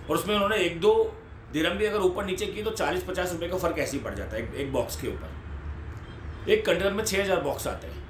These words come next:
फ़ोर्टी फीट freezer container में। तो ये पूरा जो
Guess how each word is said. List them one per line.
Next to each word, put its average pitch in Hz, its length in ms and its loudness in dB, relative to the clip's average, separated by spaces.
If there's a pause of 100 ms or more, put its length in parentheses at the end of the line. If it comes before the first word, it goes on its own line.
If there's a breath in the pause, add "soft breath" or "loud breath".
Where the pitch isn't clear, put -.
(260)
फ़ोर्टी 143 240 2
फीट 160 220 -2
freezer 127 320 -2
container 101 400 -4
में। - 1000 -10
तो - 120 4
ये 175 280 4 (920)
पूरा 247 280 2
जो - 200 2